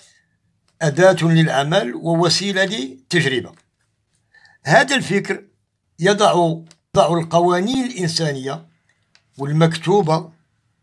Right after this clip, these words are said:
تحت القوانين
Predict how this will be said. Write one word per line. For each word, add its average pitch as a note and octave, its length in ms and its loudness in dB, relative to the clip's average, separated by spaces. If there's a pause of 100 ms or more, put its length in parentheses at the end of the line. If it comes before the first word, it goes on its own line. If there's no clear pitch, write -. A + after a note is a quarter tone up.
(2750)
تحت - 260 -2
القوانين D#3+ 920 2